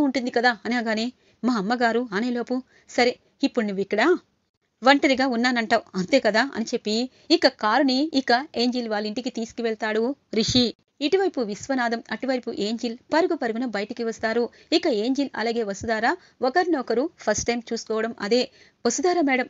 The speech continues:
మీరే కదా మిమ్మల్ని ఆ కేడీ బ్యాచ్ గాయపరిచారని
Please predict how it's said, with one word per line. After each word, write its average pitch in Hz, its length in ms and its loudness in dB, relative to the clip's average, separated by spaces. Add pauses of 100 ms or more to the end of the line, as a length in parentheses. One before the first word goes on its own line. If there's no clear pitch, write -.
(140)
మీరే 233 300 2
కదా 220 160 0 (360)
మిమ్మల్ని 214 360 4 (720)
ఆ 285 60 -2 (120)
కేడీ 285 300 4
బ్యాచ్ 285 200 0 (140)
గాయపరిచారని 240 640 0